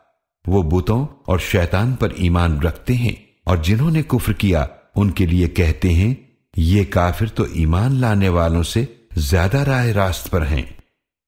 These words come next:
ये वो लोग हैं जिन पर अल्लाह ने लानत कर दी और जिस पर अल्लाह लानत करे, पस ए मुखातब,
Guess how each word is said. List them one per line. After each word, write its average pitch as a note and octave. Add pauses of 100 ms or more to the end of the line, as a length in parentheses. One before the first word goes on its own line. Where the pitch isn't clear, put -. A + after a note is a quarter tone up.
(300)
ये F#2+
वो F2+
लोग G2+
हैं F#2+ (260)
जिन F2
पर G2
अल्लाह E2+
ने F2
लानत E2+
कर F#2
दी C#2+ (440)
और F2+
जिस G2
पर F#2+
अल्लाह F2
लानत E2
करे, G2+ (160)
पस -
ए F#2
मुखातब, F2